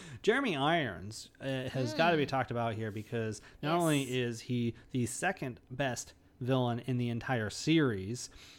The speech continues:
Speaker 1: and honestly, they could have just stopped with number three and, and probably should have just stopped with number three and stopped w-, trying to, uh, weigh this thing to the ground. Uh, Jeremy Irons is fantastic.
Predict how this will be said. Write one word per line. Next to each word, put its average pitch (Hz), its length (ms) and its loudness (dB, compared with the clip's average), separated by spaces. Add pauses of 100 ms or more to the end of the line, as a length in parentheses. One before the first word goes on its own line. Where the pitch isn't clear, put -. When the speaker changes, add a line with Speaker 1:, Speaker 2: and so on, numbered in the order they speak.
(160)
Speaker 1:
and 135 140 -2
honestly, 175 440 -2
they 131 120 -2
could 262 180 -4
have 139 80 -2
just - 180 -8
stopped - 460 -6
with 123 160 -4
number 110 200 -4
three 120 460 -2 (300)
and, 123 340 2
and 123 240 -2
probably 180 340 2
should 147 260 2
have 113 120 0
just - 180 -6
stopped - 320 -6
with - 160 -10
number 110 220 -4
three 117 320 -2
and 110 260 -4
stopped - 440 -4
w-, 127 200 -8 (140)
trying 123 320 0
to, 110 320 -2
uh, 101 200 -4 (760)
weigh 143 220 2
this 120 180 -2
thing 135 180 0
to 117 60 0
the 113 80 -4
ground. 131 320 2 (480)
Uh, 139 220 -8
Jeremy 208 320 0
Irons 135 260 0
is 104 100 -8
fantastic. 123 640 -4